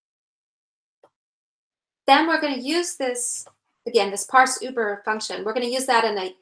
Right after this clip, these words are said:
U D F, which is a user-defined function. So we're registering that parse Uber, uh, with the met-,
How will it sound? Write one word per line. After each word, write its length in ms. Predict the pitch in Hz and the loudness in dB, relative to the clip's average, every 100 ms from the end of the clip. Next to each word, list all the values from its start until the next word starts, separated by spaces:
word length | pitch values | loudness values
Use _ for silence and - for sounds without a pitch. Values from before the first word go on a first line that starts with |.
| _ - | _ -6
U 140 | 233 | -2
D 180 | 247 226 | -2 0
F, 220 | 190 - | 0 -2
which 160 | 208 214 | -4 -6
is 100 | 202 | -6
a 40 | |
user-defined 880 | 196 220 220 208 - - 233 202 214 - | -6 -4 -4 -6 -12 -12 -6 -6 -6 -8
function. 420 | 185 - 262 403 _ _ _ _ _ | -8 -8 -8 -8 _ _ _ _ _
So 200 | - 240 | 0 4
we're 140 | 226 | 4
registering 720 | 226 247 285 - 285 277 269 | 4 0 0 -4 -2 -4 -4
that 280 | 254 214 - - | -2 -2 -2 -2
parse 340 | 220 226 - | 0 0 -4
Uber, 460 | 226 214 214 269 - _ _ _ _ _ _ _ _ _ _ _ _ _ _ _ - | -6 -6 -6 -8 -12 _ _ _ _ _ _ _ _ _ _ _ _ _ _ _ 2
uh, 280 | 233 214 214 | 4 4 2
with 140 | 220 | -2
the 80 | 214 | -4
met-, 240 | 214 202 | 0 -2